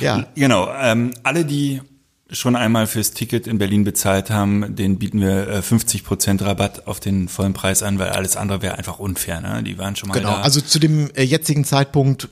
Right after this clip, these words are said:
Speaker 1: jetzt wo das heute Morgen, äh, online gegangen ist, sollten auch alle eine E-Mail bekommen haben. Wer das nicht hat, kann sich gerne bei uns melden.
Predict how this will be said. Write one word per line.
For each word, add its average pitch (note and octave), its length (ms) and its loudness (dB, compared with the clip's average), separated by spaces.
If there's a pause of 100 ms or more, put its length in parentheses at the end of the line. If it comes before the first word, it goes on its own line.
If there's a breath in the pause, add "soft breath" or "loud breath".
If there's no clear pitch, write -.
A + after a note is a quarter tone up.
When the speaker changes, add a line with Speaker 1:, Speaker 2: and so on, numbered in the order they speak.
Speaker 1:
jetzt B2 320 -6
wo B2 80 2
das B2 140 0
heute A#2 160 2
Morgen, A#2+ 400 2
äh, A2 160 -4 (320)
online B2 360 4
gegangen B2+ 340 0
ist, - 340 -2
sollten B2 340 -2
auch A2+ 100 -2
alle B2 180 2
eine A2 100 2
E-Mail C3 260 2
bekommen C3 420 0
haben. B2 480 0 (120)
Wer G2+ 80 2
das G2+ 160 0
nicht G#2+ 160 0
hat, G#2+ 120 -2
kann G2+ 140 -2
sich F#2+ 160 -6
gerne F#2+ 160 -4
bei F#2 80 -2
uns F2 200 -2
melden. G2 340 0